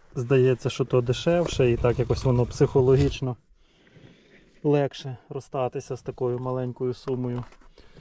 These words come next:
От, і так, якщо людина не впевнена, то думає, куплю, попробую. І це по-перше. А по-друге, транспортування. От дивіться, зараз я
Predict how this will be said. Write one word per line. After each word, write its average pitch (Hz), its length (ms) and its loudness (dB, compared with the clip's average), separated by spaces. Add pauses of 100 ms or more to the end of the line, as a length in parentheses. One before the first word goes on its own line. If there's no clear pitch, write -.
(300)
От, 113 280 -6
і 120 80 -4
так, - 360 -6
якщо - 220 -10
людина 127 300 2
не 127 100 0
впевнена, 143 520 0
то 131 100 -4
думає, 123 320 -2
куплю, 135 340 0
попробую. 117 640 -2 (1300)
І 139 260 6
це 131 160 -2
по-перше. 123 480 0
А 117 40 2
по-друге, 160 460 2 (400)
транспортування. 135 960 0
От 113 180 -2
дивіться, 123 420 2
зараз 120 400 0
я 127 180 0